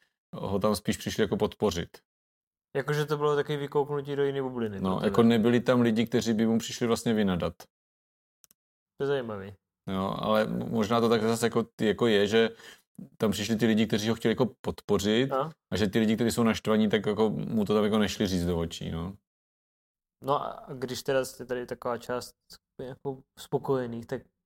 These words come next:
Speaker 2: proč jsou tam ty jenom ty dvě procenta, když je tolik spokojených lidí?
Speaker 1: No,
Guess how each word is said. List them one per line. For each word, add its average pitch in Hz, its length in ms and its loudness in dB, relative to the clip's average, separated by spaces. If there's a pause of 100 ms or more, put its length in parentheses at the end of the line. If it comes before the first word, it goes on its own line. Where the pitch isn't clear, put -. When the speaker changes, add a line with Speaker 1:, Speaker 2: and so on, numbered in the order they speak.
(340)
Speaker 2:
proč 120 180 -10
jsou - 260 -8
tam 131 220 -10
ty 143 100 -6
jenom 135 180 -4
ty 139 80 -10
dvě 147 120 -4
procenta, 175 500 -6
když 151 120 -10
je 135 60 -20
tolik 123 240 -10
spokojených 113 540 -12
lidí? 107 280 -16 (1300)
Speaker 1:
No, 110 160 -4